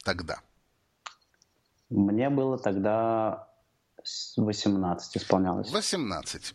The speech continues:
Speaker 1: М, вы сами хотели поехать в Англию учиться языку?
Speaker 2: А, мне предложили в университете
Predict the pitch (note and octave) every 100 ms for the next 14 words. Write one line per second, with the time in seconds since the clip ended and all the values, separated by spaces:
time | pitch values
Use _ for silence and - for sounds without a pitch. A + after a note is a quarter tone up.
0 | - A2 A#2 A#2 A#2 A#2 A#2 A#2 A2+ G#2
1 | E3+ - A#3 C#4 - D#3 - B2 F#2+ F2+
2 | F2+ G2+ G2+ F2 F2+ - G2 G#2 F2+ E2+
3 | F2 - F#2 - E2 F2 F2 E2 D#2 _
4 | _ _ _ _ _ _ _ _ _ -
5 | - - - - - - - _ _ _
6 | - B2+ A#2 C3 C3+ C#3 C#3 C3 B2 A#2+
7 | A#2 A2+ - A#2+ - A3 -